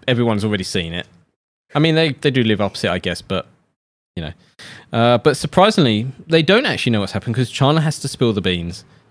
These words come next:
He kissed Kathy, and now Chandler is trying to weasel out of this. And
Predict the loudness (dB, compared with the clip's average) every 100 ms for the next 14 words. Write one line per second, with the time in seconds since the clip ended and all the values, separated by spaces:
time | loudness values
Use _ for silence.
0 | _ -6 0 0 0 -4 -6 -6 -4 -6
1 | -6 -12 _ _ _ -2 -2 -2 -2 0
2 | 0 -2 -4 -4 -2 -2 0 -2 -2 -6
3 | -4 -2 -4 -8 -12 -12 -14 -16 -20 _
4 | _ _ -20 -20 _ -20 _ -2 -2